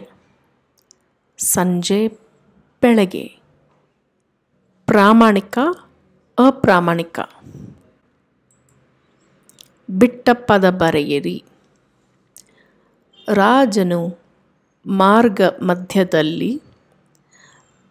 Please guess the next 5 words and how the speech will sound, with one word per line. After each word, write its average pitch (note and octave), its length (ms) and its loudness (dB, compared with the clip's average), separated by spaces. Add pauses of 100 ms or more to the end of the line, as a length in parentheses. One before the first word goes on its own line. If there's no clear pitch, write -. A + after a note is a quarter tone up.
(120)
ದಾರಿ A#3+ 380 2
ತಪ್ಪಿ - 600 -6 (840)
ತನ್ನ F#3 360 0 (800)
ತಂಡದಿಂದ G3+ 920 0 (1400)
ಬೇರೆಯಾದನು. F3+ 1400 0